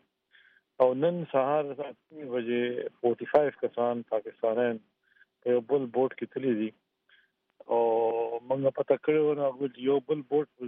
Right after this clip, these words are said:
ځي، کې سهار، اه، نن سهار پته کړې وه، نو هغه کېدای شي یو څه تللی، هغې کې هم څو پا-، پاکستانیان دي، خو موږ ته لا پته نشته چې هغې کې څو.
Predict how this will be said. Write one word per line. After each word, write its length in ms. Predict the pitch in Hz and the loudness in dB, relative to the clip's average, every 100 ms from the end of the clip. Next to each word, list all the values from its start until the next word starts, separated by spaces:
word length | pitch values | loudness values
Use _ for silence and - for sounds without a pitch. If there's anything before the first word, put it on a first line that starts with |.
| 123 | -8
ځي، 120 | 151 _ _ _ _ _ | -10 _ _ _ _ _
کې 120 | 123 120 _ - | -6 -6 _ -4
سهار، 240 | 123 123 | 0 0
اه، 1080 | 110 _ _ _ _ _ - 73 - _ - 135 | -2 _ _ _ _ _ -14 -10 -12 _ -10 -4
نن 160 | 139 123 | -2 2
سهار 200 | 123 139 | 4 2
پته 300 | 131 _ 139 | -2 _ -6
کړې 200 | - 151 | 2 2
وه، 140 | 156 | 4
نو 160 | 160 143 _ - | 0 -4 _ -16
هغه 280 | 127 131 123 - | -12 -8 -10 -12
کېدای 240 | 120 135 | -12 -10
شي 160 | 123 127 | -10 -6
یو 100 | 127 | -6
څه 120 | - - | -6 -4
تللی، 240 | 160 143 - _ _ _ _ - | 0 0 -2 _ _ _ _ -4
هغې 180 | 135 139 | -2 0
کې 80 | 151 | 0
هم 120 | 135 | -2
څو 140 | 123 127 | -2 2
پا-، 200 | 131 131 | 2 4
پاکستانیان 500 | 127 123 - 127 143 | -2 -6 0 2 2
دي، 60 | 135 | 0
خو 100 | 113 | 0
موږ 160 | 123 123 | 0 2
ته 60 | 123 | 4
لا 120 | 113 | 2
پته 260 | 117 - | 0 -2
نشته 220 | 127 - 104 | -2 -4 -2
چې 80 | |
هغې 160 | 113 113 | 0 0
کې 80 | _ | _
څو. 80 | _ | _